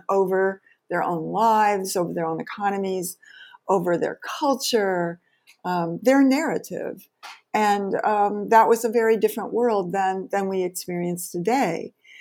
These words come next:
And that, as Chairman Omali Yeshitela has proven,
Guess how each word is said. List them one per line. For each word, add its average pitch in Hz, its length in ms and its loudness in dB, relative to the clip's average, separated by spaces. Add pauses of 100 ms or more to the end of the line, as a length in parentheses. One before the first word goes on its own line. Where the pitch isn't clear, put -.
(240)
And 202 220 0
that, 196 400 6 (560)
as 208 260 4
Chairman 226 320 2
Omali 190 380 2
Yeshitela 185 560 -4
has 175 260 -6
proven, 202 680 0